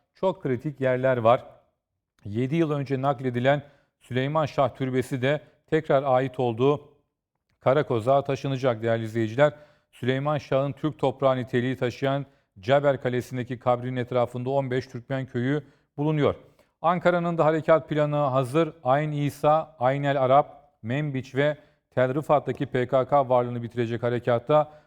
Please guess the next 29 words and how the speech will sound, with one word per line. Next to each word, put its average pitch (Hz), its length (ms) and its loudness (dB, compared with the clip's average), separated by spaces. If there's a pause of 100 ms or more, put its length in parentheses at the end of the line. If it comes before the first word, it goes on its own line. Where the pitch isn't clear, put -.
(100)
Suriye 156 420 -2
Milli 135 280 -4
Ordusu'yla 131 500 -2
birlikte 117 580 -2 (240)
elli 175 340 -2
bin 135 120 -2
kişi 147 200 -6
katılacak. 123 720 0 (500)
Temizlenecek 143 760 -2
on 147 200 -2
beş 143 180 -2
bin 139 80 -6
kilometrelik 135 540 -4
alanda 131 480 0
Suriye'nin 135 500 -4
en 139 200 -4
büyük 131 180 -4
barajı 127 480 0 (340)
Set 139 340 -4
Tişrin, 143 480 -6 (380)
Mining 131 360 -6
Havalimanı, 131 720 0 (300)
Halep'e 147 320 0
açılan 131 460 -2
kapı, 131 320 -4
Tel 135 220 0
Rıfat 131 280 -2
kasabası 127 500 -4
gibi 123 340 -2